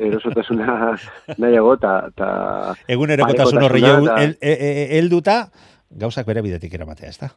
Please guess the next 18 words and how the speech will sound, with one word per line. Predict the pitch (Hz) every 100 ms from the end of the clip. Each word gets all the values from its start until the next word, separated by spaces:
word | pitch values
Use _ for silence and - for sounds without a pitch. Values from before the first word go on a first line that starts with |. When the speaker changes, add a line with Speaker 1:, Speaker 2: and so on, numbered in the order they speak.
| _ _
Speaker 1:
Hori, | 120 95 87
hori, | 90 85 82
hori. | 85 85
Speaker 2:
On- | 80 80 - - - 104
Speaker 1:
Eh, | 101 101
gu | 95 98 101 104
oin | 104 110 110 107 110
lanean | 113 120 110
gustora | 120 - 113
gauz | 123 139
eta, | 127 107 98 -
eta | 104 95
horretan | 95 - 95 92
<laughs> | -
segitu | 101 120
nahi | 104 104
dugu, | 101 95
bai. | 101